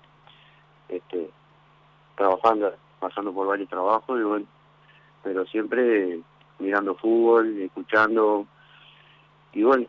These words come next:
y tratar de, de siempre estar ahí en algún equipo para jugar, y bueno,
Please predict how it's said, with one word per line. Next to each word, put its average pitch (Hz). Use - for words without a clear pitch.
y 104
tratar 117
de, 101
de 98
siempre 117
estar 117
ahí 120
en 113
algún 113
equipo 113
para 107
jugar, 120
y 123
bueno, 117